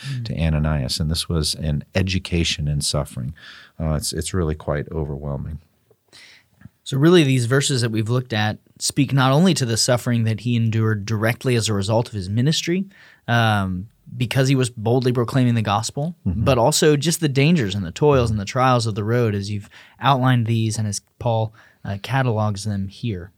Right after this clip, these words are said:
Speaker 2: Mm-hmm.
Speaker 1: And Paul also speaks of the personal pressures of what he carried with him in his
Speaker 2: <clears throat>
Speaker 1: ministry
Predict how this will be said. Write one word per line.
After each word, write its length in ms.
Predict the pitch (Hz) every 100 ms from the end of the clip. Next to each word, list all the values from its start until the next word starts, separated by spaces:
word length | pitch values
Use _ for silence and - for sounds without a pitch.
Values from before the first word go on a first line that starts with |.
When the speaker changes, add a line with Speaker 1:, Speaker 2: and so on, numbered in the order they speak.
| -
Speaker 2:
Mm-hmm. 200 | 104 87 95 -
Speaker 1:
And 120 | 113
Paul 240 | - 311 330
also 380 | 160 190 - 143
speaks 420 | - 123 113 -
of 540 | 139 123 117 104 - -
the 80 | 117
personal 520 | - 202 - 127 98
pressures 560 | - 101 - - - -
of 480 | 123 123 110 104 - - - 113
what 220 | 120 127
he 240 | 127 123 117
carried 420 | - 135 127 120
with 220 | 123 147
him 180 | 110 82
in 220 | 107 113
his 160 | 110 104
Speaker 2:
<clears throat> 80 | 156
Speaker 1:
ministry 500 | 156 82 80 95